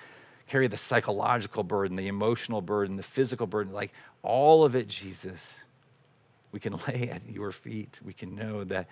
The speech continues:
you have secured our ultimate rest. Spirit, lead us in a time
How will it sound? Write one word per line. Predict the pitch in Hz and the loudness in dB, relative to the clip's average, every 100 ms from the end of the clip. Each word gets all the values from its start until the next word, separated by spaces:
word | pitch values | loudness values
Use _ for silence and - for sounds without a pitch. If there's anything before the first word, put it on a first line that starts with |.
| - - - | -18 -20 -14
you | 92 110 123 | -6 -2 -2
have | 110 110 | -4 -8
secured | - 92 - - 120 113 107 - 98 | -8 -12 -12 -10 -4 -2 -2 -4 -10
our | 92 | -8
ultimate | 95 95 101 87 | -8 -10 -10 -10
rest. | 73 87 82 - - _ _ _ _ _ _ _ _ _ _ _ - | -10 -12 -14 -16 -20 _ _ _ _ _ _ _ _ _ _ _ -20
Spirit, | - 127 117 | -2 2 2
lead | 110 113 135 143 | 2 -2 0 0
us | 131 120 | 0 -4
in | 104 | -10
a | |
time | - 113 120 120 113 | -6 -4 -2 -2 -4